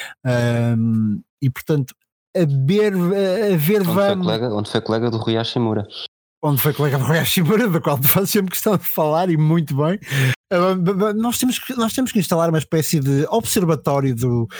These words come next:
Speaker 1: do Hashimura. Ahm, mas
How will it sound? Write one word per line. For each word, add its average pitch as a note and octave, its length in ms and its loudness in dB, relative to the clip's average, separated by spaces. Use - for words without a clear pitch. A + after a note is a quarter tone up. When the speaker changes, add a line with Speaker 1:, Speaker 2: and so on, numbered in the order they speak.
Speaker 1:
do C#3+ 80 0
Hashimura. A#2+ 480 0
Ahm, C3 1300 2
mas D3+ 580 0